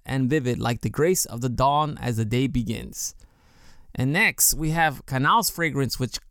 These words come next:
comes in a very cute pink color. And the notes are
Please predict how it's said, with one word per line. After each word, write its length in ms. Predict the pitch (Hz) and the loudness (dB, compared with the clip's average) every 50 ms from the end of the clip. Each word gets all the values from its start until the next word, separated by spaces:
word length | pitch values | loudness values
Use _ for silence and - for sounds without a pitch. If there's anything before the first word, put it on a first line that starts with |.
| - | -6
comes 280 | - 151 175 185 170 165 | -2 0 0 0 0 -2
in 80 | 165 147 | -2 -2
a 40 | |
very 300 | 127 123 156 180 190 180 | 0 2 4 4 4 2
cute 400 | - - - - 175 185 180 - - - _ _ _ _ - | 2 -2 -6 -6 -6 -6 -8 -10 -14 -20 _ _ _ _ -2
pink 480 | - - 147 156 156 143 - - - - - | -2 -2 0 -2 -6 -8 -12 -16 -20 -20 -8
color. 380 | - 180 202 214 175 143 - - - - - - - - - - - - - _ _ - - | -2 0 2 2 2 0 -2 -4 -8 -16 -20 -20 -20 -20 -20 -20 -20 -20 -20 _ _ -10 -4
And 400 | - 131 135 135 135 139 - - | -2 0 2 2 0 0 -4 -6
the 220 | - - 139 135 | -4 -2 0 2
notes 380 | 131 131 160 208 226 - - - | 2 4 4 4 2 2 0 0
are 460 | - 139 143 139 135 120 - - | 2 2 4 4 4 2 0 -6